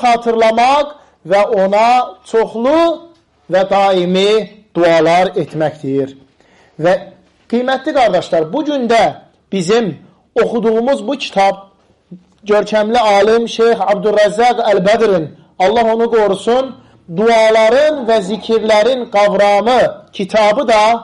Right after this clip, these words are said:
hansı ki zikirlərdən və dualardan danışır, insanda təqvanı və Allah qorxusunu möhkəmləndirən və bərkidən ən əhəmiyyətli səbəblərdəndir.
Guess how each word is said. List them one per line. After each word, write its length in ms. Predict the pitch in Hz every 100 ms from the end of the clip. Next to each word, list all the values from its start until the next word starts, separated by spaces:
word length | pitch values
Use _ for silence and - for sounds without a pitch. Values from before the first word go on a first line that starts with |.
| - _ _ _ _
hansı 400 | - 208 202 233
ki 100 | 202 185
zikirlərdən 800 | 180 220 196 190 185 196 226 196
və 120 | 185
dualardan 640 | 190 190 185 185 180 233 220
danışır, 580 | 208 190 240 254 302 285 - _
insanda 680 | - 214 208 214 214 214 262
təqvanı 720 | 233 208 190 202 202 202 240
və 140 | 208 202
Allah 540 | 208 208 226 277 240
qorxusunu 640 | - 233 208 208 208 214 208
möhkəmləndirən 1200 | 196 214 190 220 202 202 202 196 196 220 233 170 - _ _ _ _ _ _ _ _ _
və 220 | 156 190 220
bərkidən 720 | 214 214 202 226 214 254 285 294 - _ -
ən 220 | 226 277 269 226
əhəmiyyətli 1160 | 185 202 196 202 196 185 185 185 196 214 220 -
səbəblərdəndir. 960 | - 190 180 165 156 147 185 175 139